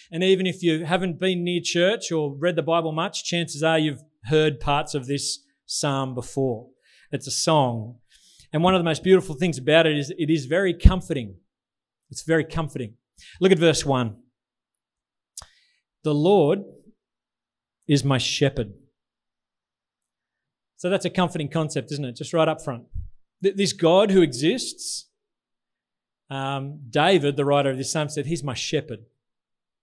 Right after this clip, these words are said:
That's a really comforting, securing concept to consider about God, that he's a shepherd. And he's not just a shepherd, he's your shepherd. But it comes with a bit of a sting to it.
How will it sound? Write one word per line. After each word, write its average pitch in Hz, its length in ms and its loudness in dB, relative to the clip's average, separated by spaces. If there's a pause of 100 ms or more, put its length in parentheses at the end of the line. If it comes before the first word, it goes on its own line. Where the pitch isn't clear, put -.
(400)
That's - 120 -14
a 151 80 0
really 135 180 2
comforting, 143 500 -4
securing 135 1000 -2
concept - 800 -6 (480)
to - 80 -14
consider 147 560 0
about 131 280 -4
God, 113 360 -4 (880)
that 143 100 -4
he's 139 140 -2
a 127 40 -6
shepherd. 156 460 -4
And - 240 -18
he's 143 140 -6
not 185 100 0
just 135 160 -8
a 156 160 2
shepherd, 135 240 -4
he's 120 240 -6
your 143 320 6
shepherd. 131 640 -6 (2000)
But 208 100 -2
it 220 80 -6
comes 220 240 -2
with 247 100 -2
a 220 60 0
bit 214 80 0
of 180 80 -2
a 160 60 -6
sting 202 720 -4
to 135 200 -4
it. 131 100 -14